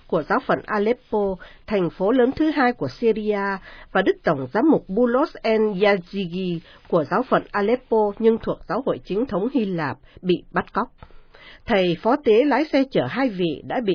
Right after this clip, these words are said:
những kẻ bắt cóc bắn chết. Trong lời kêu gọi được đọc trong các giáo xứ nhân dịp Chúa Nhật lễ lá theo phụng vụ chính thống giáo, các vị thượng phụ công giáo cũng mời gọi các tín hữu cầu nguyện cho hòa bình và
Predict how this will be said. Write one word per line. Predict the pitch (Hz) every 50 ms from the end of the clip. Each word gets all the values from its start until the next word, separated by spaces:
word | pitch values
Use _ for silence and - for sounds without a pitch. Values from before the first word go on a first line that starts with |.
| - 165
những | 165 190 254 -
kẻ | - 139 - -
bắt | 165 175 -
cóc | - 254 269 - -
bắn | - - 214 240 -
chết. | - 214 208 262 - _ _ _ - - - _ _ _ - - - _ _ _ _ _ - - - - - - - - -
Trong | - 294 294 262
lời | 220 185 175 175
kêu | 294 320 302
gọi | 208 - 190 165 156 -
được | 175 175 - 190
đọc | 175 156 143 -
trong | - 254 269 262
các | - 320 311
giáo | - 226 240 294 302 - -
xứ | 247 214 226 285 370
nhân | 330 285 277 269
dịp | - - 151 - -
Chúa | - 170 202 254 311 269
Nhật | 165 - -
lễ | 147 - - 277
lá | 262 220 202 185 185 233 285 -
theo | 269 254 247 -
phụng | - 151 147 160
vụ | 156 156 - - -
chính | - 160 160 226
thống | - 226 202 240 277 277 -
giáo, | 190 170 170 175 190 233 302 - - - - _ -
các | - 269 302 -
vị | 185 175 - -
thượng | - 175 - 135 - -
phụ | 165 - - -
công | 240 240 240 226
giáo | 202 - 202 175 196 - - -
cũng | 262 294 311 262
mời | 196 175 160
gọi | 139 156 170 156 - -
các | - 240 - -
tín | 262 269 311
hữu | 311 277 202 170 302 311 - -
cầu | 226 190 180
nguyện | 170 170 170 175 - 175 -
cho | - 294 285
hòa | 254 208 190
bình | 170 165 180 170 156 147 -
và | 165